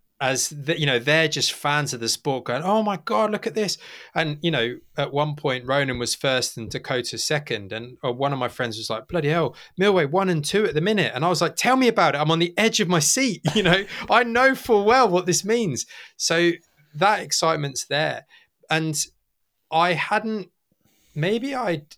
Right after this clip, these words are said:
buried my head in the sand, I, having been at all the races, but I hadn't realized the negativity was so strong towards the semis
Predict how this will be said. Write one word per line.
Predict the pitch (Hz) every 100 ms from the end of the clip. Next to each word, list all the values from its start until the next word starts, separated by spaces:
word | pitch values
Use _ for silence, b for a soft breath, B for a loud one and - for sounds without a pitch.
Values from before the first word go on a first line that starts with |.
| _ _ _ _ _ _ -
buried | 139 156
my | 147 135
head | 139 147
in | 123
the |
sand, | 101 - 160 131 117
I, | 147 165 - - -
having | - 160 135
been | 139
at | 139
all | 131
the | 123
races, | 131 170 135 117
but | 110 113 B B B
I | 165
hadn't | 226 302 -
realized | 151 208 160 123
the | 135
negativity | 139 139 - 147 143 143 120 107
was | 107
so | - 117
strong | 101 - 131 123
towards | - 120 110
the | -
semis | - 135 214 165 98